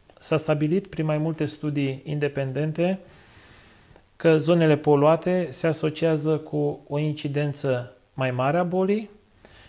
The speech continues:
cu forme mai severe de boală și cu mortalitate mai ridicată.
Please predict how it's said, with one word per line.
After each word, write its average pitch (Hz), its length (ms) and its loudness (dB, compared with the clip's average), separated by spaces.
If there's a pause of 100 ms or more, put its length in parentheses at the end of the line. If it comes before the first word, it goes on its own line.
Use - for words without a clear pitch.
(380)
cu - 140 -4
forme 156 600 0
mai 135 180 -2
severe 131 460 -2
de 180 120 -2
boală 185 480 0 (1400)
și - 240 -6
cu 170 260 2
mortalitate 156 1080 2 (120)
mai 143 280 -4
ridicată. 131 800 -6